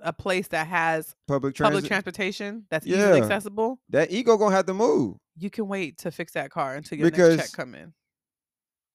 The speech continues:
Speaker 2: I don't know where everybody living, but that, that fare for the bus or the metro,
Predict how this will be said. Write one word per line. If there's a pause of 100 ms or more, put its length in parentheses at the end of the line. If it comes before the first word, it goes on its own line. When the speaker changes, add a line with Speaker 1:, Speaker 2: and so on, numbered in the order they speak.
(440)
Speaker 2:
I
don't
know
where
everybody
living,
but
that, (160)
that
fare (360)
for
the
bus
or
the
metro,